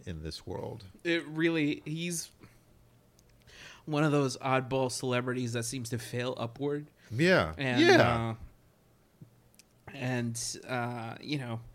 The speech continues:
Speaker 2: it's, it's really weird that he's just like, "Donald Trump's my boy," you know, and, you know, he's wearing the maga hat and, um, not, re-, not, you know, his recollection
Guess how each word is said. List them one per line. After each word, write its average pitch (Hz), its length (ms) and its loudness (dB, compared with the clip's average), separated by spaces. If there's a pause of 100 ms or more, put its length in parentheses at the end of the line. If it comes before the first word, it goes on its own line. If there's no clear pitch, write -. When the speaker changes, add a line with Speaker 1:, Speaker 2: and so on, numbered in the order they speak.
(240)
Speaker 2:
it's, - 380 0
it's 143 180 0
really 151 260 2
weird 135 360 2
that 123 160 0
he's 127 300 -8
just 120 160 -8
like, 107 200 -2 (720)
"Donald 120 320 0
Trump's 170 360 0
my 165 160 4
boy," 156 580 4 (120)
you 143 160 -2
know, 123 360 -2 (100)
and, 131 200 -4
you 120 120 -2
know, 113 80 -2
he's 117 240 -4
wearing 120 220 -2
the 117 60 0
maga 123 300 4
hat 120 420 0 (480)
and, 113 600 0 (340)
um, 98 640 -10 (460)
not, 139 500 2 (300)
re-, 127 240 -4 (100)
not, 131 280 -4
you 139 100 -2
know, 113 220 -2 (360)
his 139 400 4
recollection 120 880 -2